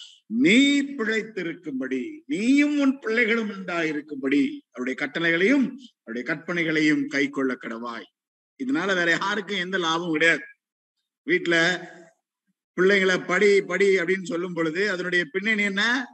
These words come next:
"நீ பிழைத்திருக்கும்படி, நீயும் உன் பிள்ளைகளும் நன்றாயிருக்கும்படி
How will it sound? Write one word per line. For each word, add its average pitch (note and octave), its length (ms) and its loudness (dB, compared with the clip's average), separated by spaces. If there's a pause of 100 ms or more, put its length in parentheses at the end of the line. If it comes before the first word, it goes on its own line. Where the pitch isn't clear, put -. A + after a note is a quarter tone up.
(180)
"நீ G#3+ 560 4
பிழைத்திருக்கும்படி, G3 1160 -4
நீயும் A#3+ 540 -4
உன் G3+ 200 -8 (120)
பிள்ளைகளும் A#3+ 600 2
நன்றாயிருக்கும்படி G3 1200 -2